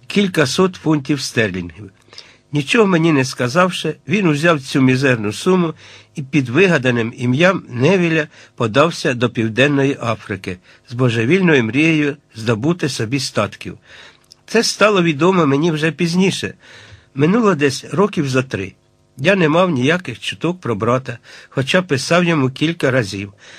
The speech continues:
Певно, що листи до нього не доходили. Отож, я неабияк потерпав від тривоги за брата. Я збагнув, містере Квотермейне, що таке рідна кров. «Це справді так», —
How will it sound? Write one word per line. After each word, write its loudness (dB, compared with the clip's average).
Певно, 0
що -2
листи 0
до 2
нього 2
не 2
доходили. -4
Отож, 0
я 2
неабияк 2
потерпав -2
від -4
тривоги 0
за -2
брата. -6
Я 2
збагнув, 0
містере -2
Квотермейне, -2
що -4
таке 0
рідна -2
кров. -12
«Це -4
справді -4
так», — -6